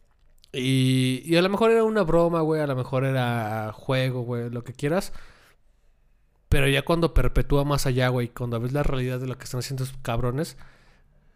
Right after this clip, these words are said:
pues sí te calienta, ¿no? Y de hecho, a lo mejor,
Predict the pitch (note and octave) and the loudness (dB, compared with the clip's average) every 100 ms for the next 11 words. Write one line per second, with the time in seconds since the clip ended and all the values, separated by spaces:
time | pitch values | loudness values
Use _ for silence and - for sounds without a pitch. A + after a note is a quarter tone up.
0 | _ D3+ C#3+ - F3 E3+ E3 C#3+ D3+ C3+ | _ 2 2 2 0 0 -2 0 0 -2
1 | A#2 C3+ D3+ C#3 C#3+ F#3+ E3 C#3 A#2+ E3 | -6 -6 -4 0 2 2 4 4 2 0
2 | - | -4